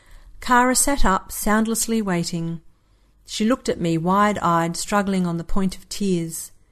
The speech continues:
She reached out abortively as if to console me. I waved her back, and she hugged her knees to her chest.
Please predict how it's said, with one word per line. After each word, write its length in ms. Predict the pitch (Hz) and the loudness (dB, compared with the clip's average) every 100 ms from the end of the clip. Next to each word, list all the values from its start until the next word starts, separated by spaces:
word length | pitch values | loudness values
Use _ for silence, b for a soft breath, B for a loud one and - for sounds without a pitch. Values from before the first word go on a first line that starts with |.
| _ _ | _ _
She 200 | - - | -14 -2
reached 300 | 208 214 - | 0 0 0
out 160 | 196 185 | -2 -2
abortively 680 | 175 180 185 185 170 165 - | -2 -2 -2 -2 -4 -6 -6
as 160 | 170 170 | -6 -6
if 140 | 180 | -8
to 80 | 185 | -10
console 540 | - 175 - 165 160 | -8 -8 -6 -8 -8
me. 320 | 160 151 151 - _ _ _ _ _ _ _ - | -8 -10 -12 -16 _ _ _ _ _ _ _ -4
I 60 | 180 | 2
waved 280 | 208 214 226 | 4 4 0
her 60 | |
back, 400 | 196 165 101 - - | 2 2 0 -10 -8
and 140 | 160 | -4
she 100 | 180 | -2
hugged 260 | 175 196 180 | 0 0 2
her 80 | 185 | 2
knees 280 | 180 165 | 4 2
to 80 | - | -2
her 100 | 160 | -6
chest. 460 | 156 165 - - | -6 -6 -6 -10